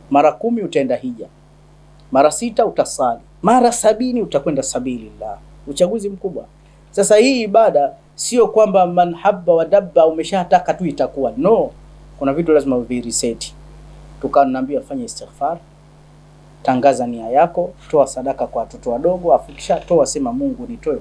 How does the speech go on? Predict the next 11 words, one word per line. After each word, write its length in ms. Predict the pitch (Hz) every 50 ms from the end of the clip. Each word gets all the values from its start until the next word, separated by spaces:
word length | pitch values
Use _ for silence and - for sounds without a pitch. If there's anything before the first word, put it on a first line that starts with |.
| -
fi 100 | - 113
sabilillah." 840 | 101 - - 101 98 107 104 101 98 101 98 95 95 98 98 - - - - - - - - - - - - - - - -
Basi 260 | - 135 - - -
tunafanya 540 | - 143 139 147 139 143 - 196 196 190 180
yale, 360 | 180 170 151 131 120 117 117 - _ _ _ _ - -
unakuta 360 | 120 120 117 - - - 120
unatumia 520 | 113 110 107 - - 120 117 113 107 107
muda. 200 | 104 107 101 101 101
Na 120 | 120 139 156
wewe 280 | 190 208 208 190 165
tunakuhusia, 640 | 170 - 147 135 127 - 131 120 - - - 120 104